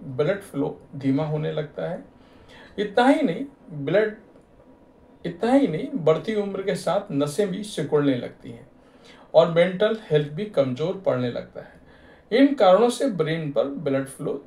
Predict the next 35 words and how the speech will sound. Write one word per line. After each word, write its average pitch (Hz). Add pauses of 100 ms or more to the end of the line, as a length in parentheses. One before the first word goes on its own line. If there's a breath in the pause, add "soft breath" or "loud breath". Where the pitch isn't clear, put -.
(120)
धीमा 135
हो 175
जाता 175
है 247
और 156
brain 170
stroke 131
का -
खतरा - (260)
बढ़ 123
सकता -
है। - (2500 soft breath)
बुजुर्गों 254
में 294
brain 226
stroke -
के 202
लक्षण 135
क्या-क्या 143
हो 139
सकते -
हैं? - (1300 soft breath)
मेरा 226
ऐसा 277
मानना 175
है, 254
अगर 180
आपको 143
बुजुर्गों 156
में 202 (320)
इनमें 240
से 277
कोई 170
भी 175
लक्षण 135